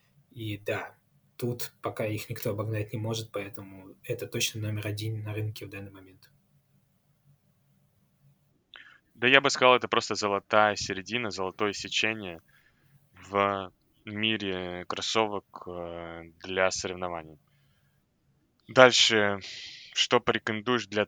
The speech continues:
Speaker 2: трешечки, пятерочки и десяточки соревновательных?
Speaker 1: Да, на более коротких дистанциях я бы порекомендовал более такие, не знаю,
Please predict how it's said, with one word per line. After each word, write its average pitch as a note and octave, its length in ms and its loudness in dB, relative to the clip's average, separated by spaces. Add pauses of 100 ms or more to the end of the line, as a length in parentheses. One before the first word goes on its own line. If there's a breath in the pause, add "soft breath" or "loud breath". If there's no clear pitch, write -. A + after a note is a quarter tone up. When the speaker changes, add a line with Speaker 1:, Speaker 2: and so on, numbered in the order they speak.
(100)
Speaker 2:
трешечки, B2 520 2
пятерочки G#2+ 640 0
и F2+ 40 -12
десяточки G#2 580 0
соревновательных? G#2+ 960 0
Speaker 1:
Да, B2 340 -2
на G#2+ 120 -6
более A#2 300 -2
коротких A2+ 460 -8
дистанциях A2+ 640 -6
я A#2 120 -6
бы G#2+ 520 -8 (1080)
порекомендовал A2+ 880 -4 (1500 loud breath)
более A2+ 380 -4
такие, G#2 420 -6
не G#2 80 -10
знаю, G#2 360 -10